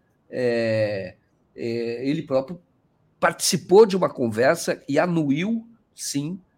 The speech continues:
é, quando o Datena, é, chamou o P T, inclusive, de corrupto. Ele não defendeu o P T, tá? O Datena foi lá, um partido corrupto. Ele não, então,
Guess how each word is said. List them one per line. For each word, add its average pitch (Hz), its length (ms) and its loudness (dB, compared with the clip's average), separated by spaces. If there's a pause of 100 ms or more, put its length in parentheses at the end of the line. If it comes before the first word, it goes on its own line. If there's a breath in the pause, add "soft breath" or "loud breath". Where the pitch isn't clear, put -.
(360)
é, 127 540 0
quando 131 360 -2
o 143 60 -4
Datena, 135 640 -6 (340 soft breath)
é, 120 640 -2
chamou 113 360 -4
o 123 40 -2
P 123 160 -6
T, 117 200 -4
inclusive, 113 480 -10
de 151 80 -14
corrupto. 123 520 -10 (220)
Ele 95 160 -16
não 123 180 -10
defendeu 131 400 -8
o 113 40 -10
P - 120 -20
T, - 220 -20 (500)
tá? 98 240 -14 (140)
O - 40 -20
Datena 101 380 -10
foi 113 140 -2
lá, 110 120 0
um 113 120 -4
partido - 300 -8
corrupto. 139 640 0 (380)
Ele 92 220 -10
não, 135 240 -2
então, 117 280 -6